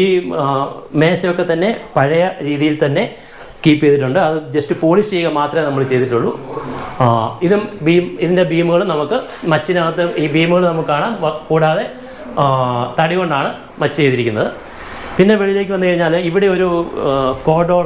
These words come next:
ഉണ്ട്. ഇതിനകത്ത് രണ്ട് സൈഡിലായിട്ട് രണ്ട് ബെഡ്റൂമാണ് ഫിക്സ് ചെയ്തിരിക്കുന്നത്. ഇതിനകത്തെ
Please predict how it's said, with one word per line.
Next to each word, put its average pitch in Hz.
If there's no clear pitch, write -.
ഉണ്ട്. -
ഇതിനകത്ത് 180
രണ്ട് 185
സൈഡിലായിട്ട് 170
രണ്ട് 156
ബെഡ്റൂമാണ് 143
ഫിക്സ് 143
ചെയ്തിരിക്കുന്നത്. 147
ഇതിനകത്തെ 175